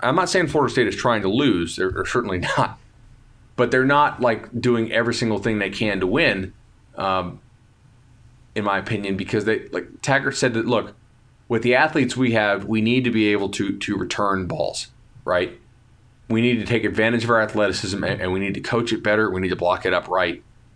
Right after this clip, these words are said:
We need to block it up without getting penalized. That needs to be something we, that we,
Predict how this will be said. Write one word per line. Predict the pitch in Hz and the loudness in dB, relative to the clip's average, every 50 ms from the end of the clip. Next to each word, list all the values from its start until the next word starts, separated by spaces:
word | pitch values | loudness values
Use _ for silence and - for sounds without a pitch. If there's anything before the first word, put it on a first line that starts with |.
| - - | -18 -10
We | 104 98 | -8 -6
need | 98 | -6
to | 92 92 | -2 0
block | 104 104 101 - - | 2 2 2 2 0
it | 107 98 | 0 0
up | 95 - | 0 0
without | 98 92 92 90 90 | 0 0 0 0 0
getting | - 95 90 92 87 | -2 -4 -4 -4 -4
penalized. | - - 104 104 101 98 95 92 90 90 90 85 - - - - - - - - - | -2 -2 0 0 2 2 2 2 2 2 0 -2 -6 -10 -12 -20 -20 -20 -20 -14 -2
That | 107 120 120 110 104 | 0 2 2 2 2
needs | 110 101 95 | 0 -2 -2
to | 95 | -2
be | 95 | -4
something | 92 - 107 80 82 92 | -2 -2 -2 -2 -2 -2
we, | 92 92 80 | -2 -2 -2
that | 92 90 | -2 -2
we, | 85 95 98 98 - | 0 0 -2 -4 -6